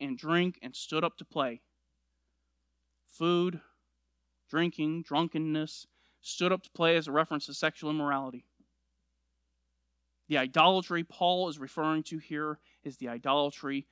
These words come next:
that happens in the heart. Lusts and desires that are now worshipped as functional gods.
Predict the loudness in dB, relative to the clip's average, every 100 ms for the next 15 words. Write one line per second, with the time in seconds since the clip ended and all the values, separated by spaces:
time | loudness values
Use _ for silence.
0 | _ -10 -10 -2 -2 0 -4 -4 -6 -18
1 | _ -2 0 0 -4 -8 -10 -16 _ _
2 | _ _ _ _ _ _ _ _ _ _
3 | _ _ _ _ _ _ -2 2 2 0
4 | -12 -16 -8 -6 -4 -6 -6 -10 -18 -20
5 | -20 _ _ _ _ _ _ _ _ _
6 | _ _ _ _ -6 -4 0 0 0 -2
7 | -2 -2 -6 -14 -12 -12 -12 -14 -4 -4
8 | -4 -8 -10 -8 -8 -8 -14 -20